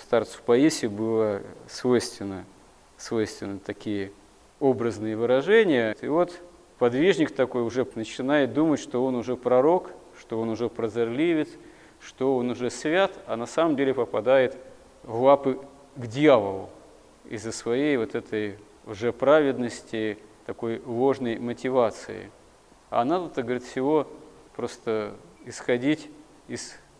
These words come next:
покаянного осознания и видения собственного недостоинства, а отсюда и рождающегося смирения пред Богом. И если это было бы, если это будет в жизни христианина,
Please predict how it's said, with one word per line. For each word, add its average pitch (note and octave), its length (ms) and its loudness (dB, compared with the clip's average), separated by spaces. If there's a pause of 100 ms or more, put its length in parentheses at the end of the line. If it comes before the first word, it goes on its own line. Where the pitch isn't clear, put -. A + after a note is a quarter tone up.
покаянного C3 840 4
осознания C3 680 -2
и A2+ 40 -4
видения A#2 680 -6 (140)
собственного A2+ 580 -8
недостоинства, A#2 1120 -4 (500)
а G#2 160 0
отсюда B2 440 -6
и A2 340 -4
рождающегося A2 1300 -2 (100)
смирения A#2 640 -4
пред A#2 240 -10
Богом. G#2 460 -6 (420)
И A#2 80 -4
если C3 380 0
это C3 440 2 (560)
было F3 280 6
бы, A2 320 -4 (360)
если A#2 360 -4
это A#2 200 -4
будет C#3+ 420 -2
в B2+ 80 -8
жизни G2+ 520 -4 (400)
христианина, G#2+ 800 -2